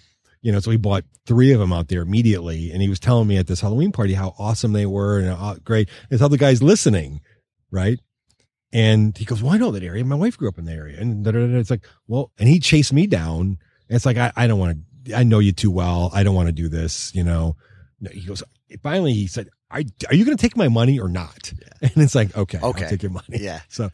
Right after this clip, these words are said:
Speaker 2: The takeaway.
Speaker 1: I made him ask me three times though.
Speaker 2: Yes.
Speaker 1: Seriously. Because
Speaker 2: You
Speaker 1: I
Speaker 2: do
Speaker 1: wanna
Speaker 2: have
Speaker 1: make
Speaker 2: to
Speaker 1: su-
Speaker 2: do the takeaway, I think.
Speaker 1: I wanted to make sure he was serious. So, and it's been great. And now he's extended and extended and wants to do more. And,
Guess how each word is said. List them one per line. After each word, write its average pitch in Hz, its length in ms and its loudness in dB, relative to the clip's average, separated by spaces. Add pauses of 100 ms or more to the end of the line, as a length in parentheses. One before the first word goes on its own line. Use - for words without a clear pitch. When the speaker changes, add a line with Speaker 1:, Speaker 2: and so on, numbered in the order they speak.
Speaker 2:
The 156 80 0
takeaway. 131 540 0
Speaker 1:
I 135 100 0
made 170 180 4
him 175 80 4
ask 175 180 0
me 143 80 0
three 139 160 -4
times 139 300 -4
though. 80 260 -12
Speaker 2:
Yes. 101 120 -8
Speaker 1:
Seriously. 104 280 -2
Because 117 160 -2
Speaker 2:
You 123 80 4
Speaker 1:
I - 40 4
Speaker 2:
do 123 40 4
Speaker 1:
wanna 196 140 6
Speaker 2:
have 175 60 2
Speaker 1:
make 131 80 -2
Speaker 2:
to 156 40 -4
Speaker 1:
su- 160 120 -2
Speaker 2:
do 156 60 -2
the 139 40 -6
takeaway, 151 440 -2
I 80 60 -6
think. - 340 -12 (120)
Speaker 1:
I 113 60 -4
wanted 117 240 0
to - 20 0
make 127 160 0
sure 131 100 0
he 127 60 2
was 120 120 -2
serious. 127 400 -4
So, 85 540 -6
and 120 80 2
it's 117 140 4
been 127 160 0
great. 107 360 0
And 101 140 -2
now 107 300 2 (240)
he's 110 160 2
extended 107 420 2
and 95 140 -4
extended 101 440 2
and 92 200 2
wants 98 160 -2
to 95 80 -6
do 95 100 0
more. 92 460 2
And, 85 340 0